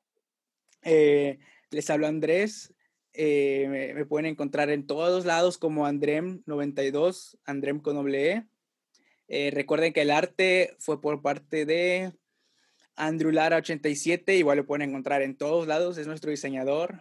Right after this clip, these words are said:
estrella, hace todos los miniaturas y todo eso.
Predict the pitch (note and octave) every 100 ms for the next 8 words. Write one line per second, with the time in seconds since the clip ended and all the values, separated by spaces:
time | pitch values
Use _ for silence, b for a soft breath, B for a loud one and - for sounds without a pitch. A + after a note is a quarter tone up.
0 | - - C#3 - D3 D#3+ F#3 G3 - _
1 | - C#3+ D3+ D3 D3 C#3+ C#3+ C#3 C3 C#3
2 | D3+ D3+ D3 C#3 D3+ E3 G#3